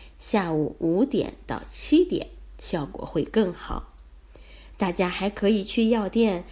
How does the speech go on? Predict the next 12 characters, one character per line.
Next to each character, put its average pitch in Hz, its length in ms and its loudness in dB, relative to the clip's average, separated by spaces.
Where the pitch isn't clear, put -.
买 - 180 -4
些 - 220 0
艾 233 300 2
条 180 420 -4
回 165 220 0
来 170 260 -4
灸 370 380 6
太 - 260 -6
溪 156 300 -2
穴， - 400 -4
双 349 380 4
管 190 180 -2